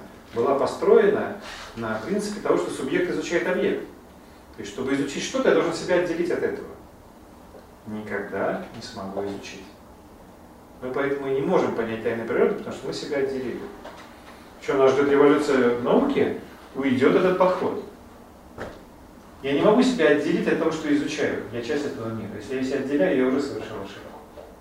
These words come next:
Хотя очень хочется, да? Очень комфортно изучать, э, кого-то в зоопарке. Я посадил в клетку и изучаю.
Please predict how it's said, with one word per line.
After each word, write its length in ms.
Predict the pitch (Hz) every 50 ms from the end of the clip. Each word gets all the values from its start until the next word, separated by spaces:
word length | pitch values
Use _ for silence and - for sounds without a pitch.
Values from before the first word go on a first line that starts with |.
| - - - - - - - - - - - - - - - - - - - - - - - - - - - - - - - - - - - - - - - - - - - - - - -
Хотя 180 | - - - 233
очень 160 | - - -
хочется, 400 | - - - - - - - - -
да? 200 | 196 185 160 - - - - - - 127
Очень 200 | - 131 127 127
комфортно 500 | 143 147 147 - 151 139 131 - - 107
изучать, 420 | 107 113 113 - 175 185 180 175 - - - - - - - - - - - - -
э, 720 | - 110 - - 104 104 101 101 98 95 95 95 98 95 95 92 92 92 92 90 - - - - - - - - - - - - - - - - - - -
кого-то 320 | - - 110 - 147 - -
в 60 | -
зоопарке. 440 | 113 117 117 117 - - 87 85 - - - - - - 87 - - - - - - - - - - -
Я 80 | 117 113
посадил 320 | 113 - - - - 262
в 140 | 277 - -
клетку 320 | 175 151 - - - 131
и 100 | - -
изучаю. 380 | - - - - - - -